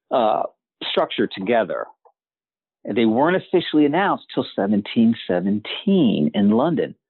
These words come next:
But there's obvious hints of Freemasonry much earlier. Hey, right around the time of Francis Bacon, hey, there's tons of Freemasonry in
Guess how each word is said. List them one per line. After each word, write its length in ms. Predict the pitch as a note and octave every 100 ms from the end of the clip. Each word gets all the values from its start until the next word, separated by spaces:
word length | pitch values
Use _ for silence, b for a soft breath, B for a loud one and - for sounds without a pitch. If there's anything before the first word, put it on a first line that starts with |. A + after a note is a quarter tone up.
| _ _ _ _ _ -
But 220 | A2+ -
there's 220 | C3 A#2+ -
obvious 460 | C3+ F3 C#3+ C3 - _ _ _ _
hints 320 | - G3 G#3 -
of 80 | -
Freemasonry 560 | F3+ G#3+ A2+ A2+ C3 B2+
much 220 | G#2 A2 -
earlier. 440 | G3 G3+ G#2+ F#2+ - _ _ _ _ _
Hey, 260 | G#3+ - -
right 200 | A#2+ G2+
around 180 | A#2 A#2+
the 60 | A#2
time 240 | B2+ A#2
of 80 | A2
Francis 380 | A2+ A2+ A#2+ -
Bacon, 340 | G2+ G2+ G#2+ - _ _ _
hey, 200 | - C#3 b b -
there's 180 | C3 - -
tons 220 | D#3+ C#3
of 60 | - -
Freemasonry 840 | G3+ D3+ A2 A2 A#2+ A#2 C3+ - _ _ _ _ _ F#3
in 320 | G3+ F#3